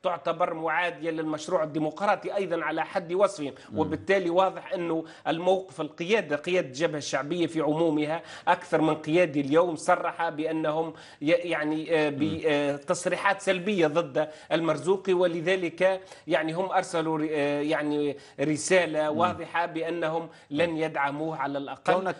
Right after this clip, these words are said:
Speaker 1: وقد يقفوا على الحياد أو هو دعم إيجابي ولكن بطريقة غير معلنة للباجي قايد السبسي.
Speaker 2: آه، أستاذ جلال، آه، هل ستراهن النهضة على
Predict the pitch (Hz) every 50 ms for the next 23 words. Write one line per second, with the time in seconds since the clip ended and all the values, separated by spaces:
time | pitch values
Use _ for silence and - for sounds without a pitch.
0 | - - - 165 180 196 202 196 170 180 180 - - 220 190 175 220 220 220 208
1 | 196 - 180 165 151 156 160 160 156 - 147 147 165 180 190 185 175 175 165 160
2 | 180 180 180 160 151 185 170 160 156 151 151 165 147 135 147 180 175 170 170 170
3 | 165 - - - _ 147 156 165 160 160 - 175 165 151 165 160 - 165 156 165
4 | 180 175 165 - 165 160 156 156 170 165 160 143 160 165 165 160 156 151 151 156
5 | 156 156 156 - - _ - 151 156 139 156 156 139 143 - - 156 143 135 127
6 | - - 131 110 - 113 117 117 117 - - 151 135 127 131 131 143 139 120 120
7 | - - 107 110 107 107 104 143 151 160 147 - 127 - - 120 131 127 127 120
8 | 107 104 101 98 98 113 117 113 92 95 85 - - - _ _ _ - 78 82
9 | 95 107 110 107 104 101 101 92 -